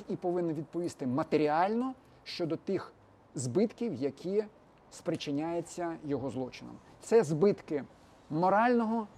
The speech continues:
і матеріального характеру. Це збитки, які непоправні, які невибачальні. І ця відповідальність повинна настати сьогодні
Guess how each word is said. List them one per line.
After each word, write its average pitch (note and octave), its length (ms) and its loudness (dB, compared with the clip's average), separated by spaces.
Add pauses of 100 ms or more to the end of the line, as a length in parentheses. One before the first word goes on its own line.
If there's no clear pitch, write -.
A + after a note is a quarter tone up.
(120)
і A3 100 4
матеріального E3+ 560 2
характеру. C3 540 -6 (320)
Це G#3 200 4
збитки, D#3 520 2
які G3+ 600 2 (960)
непоправні, G3 840 2 (500)
які G#3 540 2
невибачальні. G3 1400 2 (360)
І G3+ 280 2 (220)
ця G#3 400 -8 (100)
відповідальність F3 960 -4 (140)
повинна F#3 340 2
настати F3 580 -4 (320)
сьогодні G3 800 6